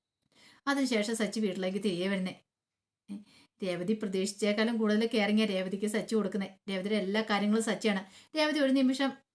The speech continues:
അന്തം വിട്ടു പോയിട്ടുണ്ട്. കാരണം സച്ചിയാണ് ഇത്ര സ്നേഹത്തോടെ തന്നോട് പെരുമാറാൻ കഴിയോ? ഇത്ര കെയറിങ് ഉള്ള ആളായിരുന്നോ? ആ, ആഹാരം കൊണ്ടേ കൊടുക്കുന്നു,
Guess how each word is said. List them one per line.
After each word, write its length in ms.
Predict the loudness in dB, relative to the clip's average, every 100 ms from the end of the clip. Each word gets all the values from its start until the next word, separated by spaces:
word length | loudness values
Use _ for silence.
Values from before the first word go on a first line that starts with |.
| -4
അന്തം 240 | 0 2 2
വിട്ടു 180 | 2
പോയിട്ടുണ്ട്. 380 | 2 2 4 0
കാരണം 360 | 0 -2 0 -2 -2 -12 -20 -20 -4
സച്ചിയാണ് 420 | -2 2 2 2
ഇത്ര 220 | 2 -2
സ്നേഹത്തോടെ 520 | -2 2 2 2 0 2
തന്നോട് 300 | 2 2 0
പെരുമാറാൻ 380 | 0 2 2 2
കഴിയോ? 220 | 2 0 -2
ഇത്ര 220 | -8 -6
കെയറിങ് 380 | -2 -2 0 2
ഉള്ള 120 | 2
ആളായിരുന്നോ? 480 | 2 2 0 2 0 -2 _ -18 -18 -20 -20 -8
ആ, 80 | -4 -4 -6 _ _ _ _ -6
ആഹാരം 380 | -4 0 2 2
കൊണ്ടേ 180 | 2 0
കൊടുക്കുന്നു, 420 | -2 -2 0 -2